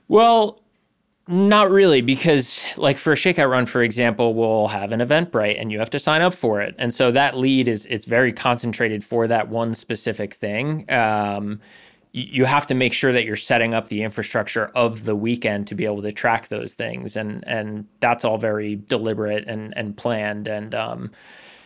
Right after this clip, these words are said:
you know, we see e-co-, like, general e-commerce sales spike during those weekends from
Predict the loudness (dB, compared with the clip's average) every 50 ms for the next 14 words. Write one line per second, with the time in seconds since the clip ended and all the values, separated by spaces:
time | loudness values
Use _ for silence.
0 | _ _ _ _ -2 2 4 4 4 4 2 2 2 0 -2 -2 0 0 -2 -2
1 | -2 -2 -6 -2 0 0 0 0 0 2 2 2 2 2 2 0 0 0 -4 -6
2 | -6 -4 -2 0 0 0 0 -2 -4 -4 -4 -2 0 0 0 -2 -4 -6 -10 -16
3 | -16 _ -16 -12 -4 0 0 2 2 0 -2 -4 -4 -2 -2 -2 -2 -2 -4 -4
4 | -4 -4 -6 -6 -4 -4 -4 -4 -4 -6 -10 -12 -6 -6 -4 -4 -4 -8 -10